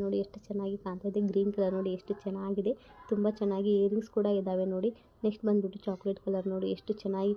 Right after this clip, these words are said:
ಕಾಣ್ತಾ ಇದ್ದಾವೆ ಅಂದರೆ ತುಂಬ ಚೆನ್ನಾಗಿ ಕಾಣ್ತಾ ಇದೆ. ಇಯರಿಂಗ್ಸ್ ಕೂಡ ನೋಡಿ ಎಷ್ಟು ಚೆನ್ನಾಗಿವೆ. ಸೆಂಟ್ರಲ್ ನೋಡಿ ವೈಟ್ ಬೀಡ್ಸ್ ಕೂಡ ಎಷ್ಟು ಚೆನ್ನಾಗಿ ಕಾಣ್ತಾ ಇದೆ ಅಂದರೆ ತುಂಬ ಚೆನ್ನಾಗಿ ಕಾಣ್ತಾ ಇದೆ ಇಯರಿಂಗ್ಸ್ ಕೂಡ. ನೆಕ್ಸ್ಟ್ ಬಂದ್ಬಿಟ್ಟು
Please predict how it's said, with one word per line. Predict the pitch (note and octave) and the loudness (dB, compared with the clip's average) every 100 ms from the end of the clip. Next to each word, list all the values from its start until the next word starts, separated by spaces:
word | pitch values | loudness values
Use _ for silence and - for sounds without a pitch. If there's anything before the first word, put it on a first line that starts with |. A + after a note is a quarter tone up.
| G3+ | 0
ಕಾಣ್ತಾ | F#3 F#3+ F#3+ | -4 -2 -2
ಇದ್ದಾವೆ | F#3+ F#3+ | -2 -2
ಅಂದರೆ | G3+ G3+ | -2 -2
ತುಂಬ | F#3+ G3 G3+ | -2 -4 -4
ಚೆನ್ನಾಗಿ | G3 G3 G3 F#3+ | -4 -2 -4 -4
ಕಾಣ್ತಾ | F#3 F#3+ F#3+ | -6 -2 0
ಇದೆ. | A3+ - - - A#3+ | -2 -2 -12 -4 4
ಇಯರಿಂಗ್ಸ್ | A#3+ B3+ B3+ - A3+ | 6 6 0 -2 2
ಕೂಡ | A3+ A3 A3 G#3+ | 4 4 4 2
ನೋಡಿ | G3+ G3 | 2 0
ಎಷ್ಟು | - G#3 | -2 -6
ಚೆನ್ನಾಗಿವೆ. | G3+ G3 G3 G3 A3+ | -2 -2 0 -2 -2
ಸೆಂಟ್ರಲ್ | G#3 G3+ G#3+ G#3 G3 | -2 0 2 2 0
ನೋಡಿ | G3 B3+ - _ G#3+ | 0 -2 -6 _ 0
ವೈಟ್ | G#3+ G#3+ G#3+ | 2 2 4
ಬೀಡ್ಸ್ | G#3 - | 2 0
ಕೂಡ | G#3+ G3+ G3 | 0 2 0
ಎಷ್ಟು | - - | -4 -4
ಚೆನ್ನಾಗಿ | G3+ G3 G3+ G#3 | -2 0 0 -2
ಕಾಣ್ತಾ | F#3 G3 G3 | -4 -2 -2
ಇದೆ | G3 | -2
ಅಂದರೆ | G3 G3 | -2 -2
ತುಂಬ | G3 G3 G3+ | -2 0 -2
ಚೆನ್ನಾಗಿ | G3+ F#3+ G3 G3+ | -2 -2 -4 -4
ಕಾಣ್ತಾ | F#3+ F#3+ G3 | -4 -2 0
ಇದೆ | G3+ G3 | 2 2
ಇಯರಿಂಗ್ಸ್ | G3 G3+ G#3 - | 2 2 0 -2
ಕೂಡ. | G3+ G#3 D4 - - - - A#3 | -2 0 -4 -12 -16 -18 -4 -2
ನೆಕ್ಸ್ಟ್ | A3+ A3+ | 0 2
ಬಂದ್ಬಿಟ್ಟು | A3 G#3 G#3 | 4 4 2